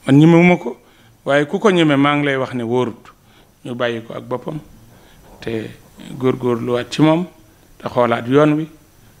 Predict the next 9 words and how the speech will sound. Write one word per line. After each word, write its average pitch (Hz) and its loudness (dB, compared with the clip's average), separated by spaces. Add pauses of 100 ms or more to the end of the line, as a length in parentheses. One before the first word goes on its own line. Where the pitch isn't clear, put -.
te - -10
xoolaat 123 -4
dëkk 160 -2
bi, 151 -10 (580)
xoolaat 127 0
ni 127 -6
ko 147 -8
borom 123 -2 (760)
sase, 156 -2